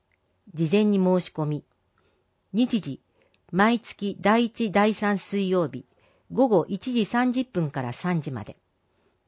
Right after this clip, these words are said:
場所、龍ヶ崎コミュニケーションハウス。定員先着十五人。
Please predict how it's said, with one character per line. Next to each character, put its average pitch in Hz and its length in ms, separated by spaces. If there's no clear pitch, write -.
場 156 120
所、 180 300
龍 240 220
ヶ 277 100
崎 - 260
コ 175 140
ミ 202 100
ュ - 40
ニ 233 100
ケ 226 200
ー 214 40
シ 214 120
ョ 208 40
ン 208 60
ハ 185 180
ウ 151 80
ス。 - 220
定 208 240
員 190 380
先 220 260
着 226 300
十 220 200
五 160 120
人。 135 240